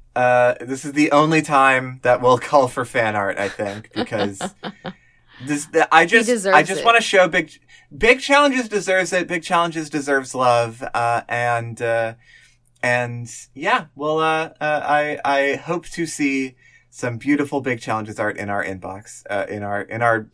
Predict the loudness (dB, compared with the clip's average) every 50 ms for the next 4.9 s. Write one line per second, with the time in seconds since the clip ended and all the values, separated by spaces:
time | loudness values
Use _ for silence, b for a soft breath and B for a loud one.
0 | -20 -10 0 0 2 2 0 -4 -10 -12 -12 -14 _ _ -6 -6 -6 -6 -8 _
1 | _ _ _ _ -4 -2 -2 -2 -4 -8 _ -4 -4 -4 -4 -4 -2 0 0 0
2 | 2 0 -2 -2 -4 -4 -4 -2 -2 -2 -4 -4 -6 -8 -12 -10 -8 -8 -8 -8
3 | -8 -10 -12 -12 -12 -14 -16 -18 -18 -20 -20 _ -10 -8 -4 -4 -4 -4 -4 -8
4 | -12 -16 _ _ -6 -2 0 4 4 4 6 6 6 4 4 0 -4 -8